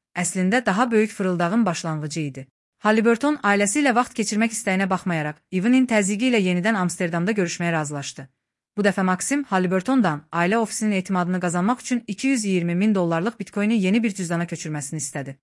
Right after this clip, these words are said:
Maximin təklif etdiyi Atomic Wallet tətbiqi təhlükəsiz görünürdü və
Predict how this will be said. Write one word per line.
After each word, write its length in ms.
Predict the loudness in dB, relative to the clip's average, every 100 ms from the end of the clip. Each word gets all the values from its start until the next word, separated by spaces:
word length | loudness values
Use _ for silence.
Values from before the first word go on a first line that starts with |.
| _ _ _
Maximin 580 | 0 2 2 2 4 4
təklif 360 | 2 0 2
etdiyi 360 | 2 2 -2 -2
Atomic 400 | -4 0 0 2
Wallet 320 | 2 2 2 -2
tətbiqi 340 | -2 -2 -2 0
təhlükəsiz 500 | 0 0 -2 -2 -2
görünürdü 520 | 0 0 -2 -4 -8 -14 _ _
və 60 | -4